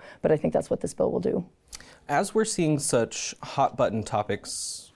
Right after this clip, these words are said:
Speaker 2: or excuse me, hot button conversations nationally around topics like transgender healthcare,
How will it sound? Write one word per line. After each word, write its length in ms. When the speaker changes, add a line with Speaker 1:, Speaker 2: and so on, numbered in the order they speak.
Speaker 2:
or 300
excuse 340
me, 100
hot 200
button 200
conversations 640
nationally 500
around 220
topics 480
like 200
transgender 500
healthcare, 540